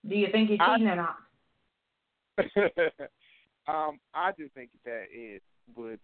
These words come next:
Speaker 2: be considered cheating. Um, I mean, no, let me explain. It's different. Like, you, um,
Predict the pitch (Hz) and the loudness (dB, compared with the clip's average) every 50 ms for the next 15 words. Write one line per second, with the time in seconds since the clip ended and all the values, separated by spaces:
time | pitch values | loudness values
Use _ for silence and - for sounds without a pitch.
0 | _ - 117 107 101 101 98 95 - _ - - 117 107 - - 120 110 107 107 | _ -14 -12 -12 -10 -12 -12 -14 -18 _ -10 -10 -10 -10 -8 -6 -6 -6 -6 -6
1 | 104 104 - - 120 117 107 113 113 117 123 123 _ _ _ _ _ - 117 117 | -8 -10 -10 -10 -10 -10 -8 -8 -8 -8 -10 -12 _ _ _ _ _ -6 -4 -2
2 | 120 120 120 120 117 113 110 110 107 110 - - - - _ - 220 254 254 240 | 0 0 0 0 0 0 0 -2 -4 -6 -12 -18 -20 -4 _ 2 4 4 4 2
3 | 226 202 - 214 233 214 185 156 131 127 143 208 247 226 185 151 _ _ - 147 | 0 -2 -2 0 2 2 2 2 0 -4 -8 -12 -12 -14 -14 -18 _ _ -18 -16
4 | 131 117 113 117 _ _ _ _ _ 151 156 143 _ - - - _ - 104 - | -16 -16 -18 -20 _ _ _ _ _ -18 -18 -16 _ -14 -14 -14 _ -20 -20 -20
5 | - _ _ _ _ _ _ _ 156 160 - - - - - _ _ _ _ _ | -20 _ _ _ _ _ _ _ 2 4 4 4 2 -2 -8 _ _ _ _ _
6 | _ _ _ _ _ _ _ _ _ _ _ _ 156 160 170 175 170 170 170 165 | _ _ _ _ _ _ _ _ _ _ _ _ -20 -18 -14 -14 -12 -10 -10 -10
7 | 156 147 - _ _ _ - 139 139 139 131 123 113 104 98 | -12 -12 -16 _ _ _ -8 -6 -4 -4 -4 -6 -8 -10 -14